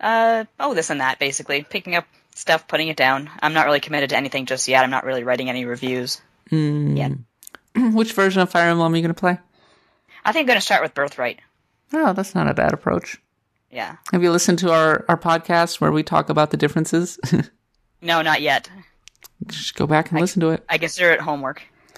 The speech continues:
Speaker 2: Also, we're going to bring back the flagship podcast next week.
Speaker 1: Oh, that's right. We are.
Speaker 2: Yeah, Mike's gonna be hosting that one. So,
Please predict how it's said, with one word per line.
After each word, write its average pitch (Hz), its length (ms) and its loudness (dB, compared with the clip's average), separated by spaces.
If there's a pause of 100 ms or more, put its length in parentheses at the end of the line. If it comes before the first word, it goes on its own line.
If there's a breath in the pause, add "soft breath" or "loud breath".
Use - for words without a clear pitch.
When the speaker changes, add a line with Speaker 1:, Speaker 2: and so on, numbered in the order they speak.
(220 loud breath)
Speaker 2:
Also, 214 300 0
we're 208 100 2
going 202 340 2
to 196 180 0
bring 196 200 2
back 196 220 0
the 185 240 2
flagship 196 420 -2
podcast 147 500 0
next 143 220 -4
week. - 280 0 (540)
Speaker 1:
Oh, - 100 -6
that's - 200 -2
right. - 180 -4
We 156 140 -10
are. 233 180 -10
Speaker 2:
Yeah, 175 380 0
Mike's 147 320 -2
gonna 165 160 0
be 156 80 -2
hosting 151 380 0
that 160 240 -2
one. 147 260 -2
So, 156 540 0